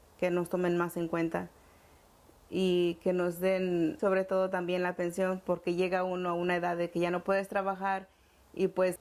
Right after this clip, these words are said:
te ayuda mucho. Y eso es lo que estamos ahorita peleando en el contrato, que nos den un buen contrato con una buena pensión. Y pues me tocó la suerte de estar en el local treinta y con unión es mucho la diferencia.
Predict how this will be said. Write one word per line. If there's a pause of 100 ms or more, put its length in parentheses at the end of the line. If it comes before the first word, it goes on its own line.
(120)
te
ayuda
mucho. (420)
Y
eso
es
lo
que
estamos
ahorita
peleando
en
el
contrato, (480)
que
nos
den
un
buen
contrato (160)
con
una
buena
pensión. (520)
Y
pues
me
tocó
la
suerte
de
estar
en
el
local
treinta
y
con
unión (440)
es
mucho
la
diferencia.